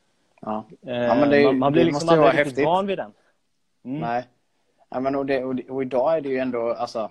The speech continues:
Speaker 1: det är ju relativt enkelt att öppna en webbshop också, liksom. Steget är ju inte
Speaker 2: Absolut.
Speaker 1: jättestort, men, men belöningen kan ju bli så himla bra. Alltså, inte rent pengamässigt kanske, men känslomässigt.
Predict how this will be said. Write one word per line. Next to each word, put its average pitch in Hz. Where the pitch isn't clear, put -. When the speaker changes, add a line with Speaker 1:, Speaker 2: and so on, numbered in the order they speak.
Speaker 1:
det 127
är 131
ju -
relativt 139
enkelt 117
att 110
öppna 117
en 107
webbshop 110
också, -
liksom. 151
Steget 139
är 175
ju 147
inte 135
Speaker 2:
Absolut. 120
Speaker 1:
jättestort, 131
men, 123
men 120
belöningen 123
kan 147
ju 135
bli 120
så 120
himla 113
bra. 110
Alltså, 120
inte 117
rent 139
pengamässigt 107
kanske, 127
men 107
känslomässigt. 127